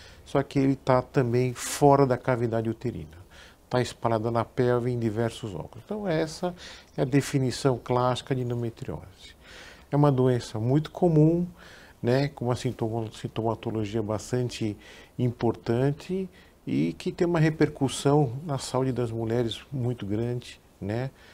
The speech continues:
causando dores e podendo causar infertilidade, e é uma grande causa, eh, da falta, da ausência da mulher no trabalho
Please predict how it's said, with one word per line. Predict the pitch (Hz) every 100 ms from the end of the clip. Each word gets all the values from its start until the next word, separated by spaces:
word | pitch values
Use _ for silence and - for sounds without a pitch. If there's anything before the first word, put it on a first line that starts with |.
| - _ _
causando | 117 113 107 113 101
dores | 98 113 127 117 107 101
e | -
podendo | - 101 110 110
causar | - 98 95 110
infertilidade, | 98 101 - - 95 98 123 135 123 127 123 - - - - -
e | 117
é | 123
uma | 123 123
grande | 107 123 156 156 131
causa, | - 127 131 131 120 135 135 - - - - -
eh, | 123 123 117 117 113 110 110 110 - -
da | - 131
falta, | 120 - - 147 156 135
da | 120
ausência | 123 113 104 139 156 139 -
da | 123
mulher | 117 113 117 117
no | 113
trabalho | 110 110 98 98 120 135 143 151